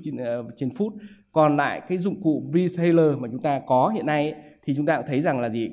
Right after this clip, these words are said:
Cũng phải đạt là khoảng gì ạ? Tầm khoảng độ bốn năm mươi lít trên phút thì mới có thể đạt được cái phân phối thuốc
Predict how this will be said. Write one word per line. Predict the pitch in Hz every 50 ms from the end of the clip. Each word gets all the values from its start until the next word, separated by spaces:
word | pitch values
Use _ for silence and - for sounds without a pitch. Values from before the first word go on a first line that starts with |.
| - -
Cũng | 139 165 165 -
phải | 170 123 104
đạt | 135 147 139 123 - - -
là | 123 120 110
khoảng | 107 - 110 95 90
gì | 104 120
ạ? | 120 - - - - -
Tầm | - 131 117 113 -
khoảng | 127 117 98 98
độ | 104 101 - - - -
bốn | 143 135 131 147 180
năm | 180 165 151 151
mươi | 156 156 151 135 - - - - - -
lít | - 147 185 185
trên | - 151 123 -
phút | - 214 220 214 202
thì | - 160 135 117
mới | 113 113 113 117
có | 120 117
thể | - 123
đạt | - - 131 113 107 104
được | 113 101 -
cái | 113 113 -
phân | 135 123 113
phối | - 110 107 -
thuốc | - 208 208